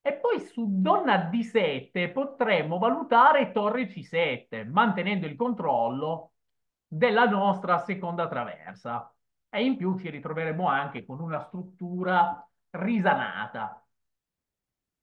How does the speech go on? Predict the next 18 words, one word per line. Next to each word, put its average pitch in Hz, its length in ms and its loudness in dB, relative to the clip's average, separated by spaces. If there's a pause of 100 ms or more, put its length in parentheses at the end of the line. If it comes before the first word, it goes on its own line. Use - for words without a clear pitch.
(1080)
Il 226 220 0
pedone 208 440 6
in 185 100 4
D 196 120 2
sette 190 420 -2
andrebbe 151 420 -4
in 151 140 -8
C 185 200 -4
sei 151 440 -2
a 127 160 -4
fare 135 260 0
compagnia 127 840 -8
a 170 140 4
B 135 180 -6
sei 123 560 -4
e 110 120 -12
A 107 120 -6
sette. - 680 -20